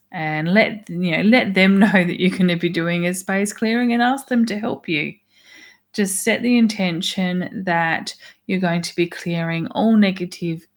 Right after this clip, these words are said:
energy from your space, and can they please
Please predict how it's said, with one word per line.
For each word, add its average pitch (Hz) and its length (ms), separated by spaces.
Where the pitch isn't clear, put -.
energy 196 680
from 185 240
your 175 200
space, 269 680
and 165 260
can 165 240
they 156 180
please 151 680